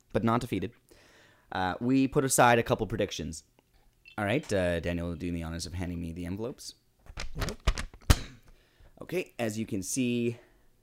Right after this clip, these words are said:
Speaker 1: uh, or hear, everyone, these envelopes are sealed, and, uh,
Speaker 2: Or
Speaker 1: on
Speaker 2: see,
Speaker 1: them
Speaker 2: depending on if you have anesthesia.
Speaker 1: Anesthesia?
Speaker 2: Yeah, if you can see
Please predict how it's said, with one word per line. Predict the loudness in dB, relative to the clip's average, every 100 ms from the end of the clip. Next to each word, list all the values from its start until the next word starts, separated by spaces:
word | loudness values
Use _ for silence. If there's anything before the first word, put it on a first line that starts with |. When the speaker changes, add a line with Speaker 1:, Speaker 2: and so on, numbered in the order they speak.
| _ -16 -16 -16 _ -12
Speaker 1:
uh, | -10 -10 -12 -8
or | -6
hear, | 0 2 2 -2 _ _ -12
everyone, | -6 -4 -2
these | -2 -2
envelopes | -4 -4 -4
are | -2 -2
sealed, | -2 -2 -2 -4 -6
and, | -2 -2 -2
uh, | -2 -2 -4 -10 -20 -20 -20 _ _
Speaker 2:
Or | 2 6
Speaker 1:
on | 8
Speaker 2:
see, |
Speaker 1:
them | 8 6 4
Speaker 2:
depending | -2 -4 -2 -2
on | -2
if | -4
you | -4
have | -4 -6 -8 -14 -20 -20 _ _ _ _ -10
anesthesia. | -8 -8 -8 -4 -4 -6 _ _ -8
Speaker 1:
Anesthesia? | -8 -6 -8 -8 -10 -14 -20 -14
Speaker 2:
Yeah, | -14 -12
if | -12
you | -8
can | -6
see | -6 -8 -8 -4 -4 -4 -6